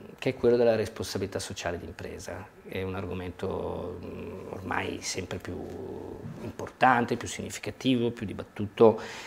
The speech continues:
Ecco, secondo me una società, eh, che vuole dirsi sostenibile e, eh, socialmente responsabile deve essere una società anche compliant dal punto di vista due tre uno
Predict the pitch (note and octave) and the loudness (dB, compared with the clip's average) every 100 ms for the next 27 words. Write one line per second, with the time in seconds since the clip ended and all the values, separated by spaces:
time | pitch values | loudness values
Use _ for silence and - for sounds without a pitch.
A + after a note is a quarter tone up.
0 | - - - - - - - - - B2+ | -16 -20 -18 -10 -8 -4 -6 -6 0 6
1 | D3 C#3+ B2+ B2+ - A#2+ D#3 C3 G#2+ - | 8 8 6 0 -6 8 10 10 8 -2
2 | - G#2 G2+ - - A2 A2 A#2 A2+ A2 | 0 0 0 -4 4 6 6 6 6 4
3 | - - F#2 F#2 B2+ - - B2+ A2+ F#2+ | 0 -4 -4 -4 -4 0 4 6 6 4
4 | F#2 F2+ F#2 - G#2+ G#2+ G2+ G2 F2+ F2+ | 0 -4 -6 -6 0 2 2 -2 -6 -6
5 | F2 F2+ F#2 - G#2 A#2 A#2 A#2+ A#2 G#2+ | -6 -8 -8 -8 -4 0 2 4 6 6
6 | G2 - G#2+ - A#2 G#2+ A2+ A#2+ B2+ A2 | 4 -2 -4 2 2 4 4 6 6 2
7 | G2 G2 - A2 F#2 G2+ G2 - F2 - | 0 -4 -4 -4 -4 -8 -8 -8 -8 -10
8 | - - G#3+ - F3 - E3+ - - - | -8 -6 -4 -4 -4 -6 -8 -10 -8 -10
9 | - - - - - - - - - - | -10 -14 -12 -10 -10 -10 -8 -8 -10 -12
10 | - - - - | -12 -12 -14 -16